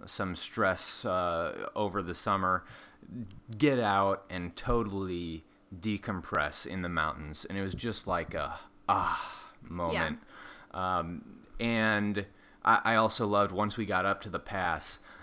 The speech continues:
Speaker 1: I was, we got to Dorothy, we went up farther to Dorothy Lake, too,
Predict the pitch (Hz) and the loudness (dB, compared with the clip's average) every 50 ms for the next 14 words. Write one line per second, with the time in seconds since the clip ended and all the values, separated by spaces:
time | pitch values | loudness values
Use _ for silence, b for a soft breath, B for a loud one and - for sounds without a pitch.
0 | B B - 95 98 101 101 101 92 85 107 - - 95 95 98 92 101 90 - | B B 2 4 4 6 4 2 0 -2 -4 -6 -6 -6 -4 0 0 0 0 0
1 | - 107 92 95 101 98 95 - - - 98 98 95 95 98 95 - - - - | -2 -6 -4 -2 0 0 -2 -2 -4 -6 -4 -2 0 0 0 -2 -4 -8 -12 -4
2 | - 98 95 - - - 117 107 110 117 110 110 95 87 82 73 104 92 87 - | -2 -2 -2 -2 -2 0 4 6 6 6 4 2 0 0 -2 -2 -2 -2 -2 -2
3 | - 85 82 92 117 139 131 107 95 - - - - - 156 139 113 95 90 92 | -4 -4 -2 0 2 2 2 2 0 -4 -6 -6 0 2 4 4 4 4 0 0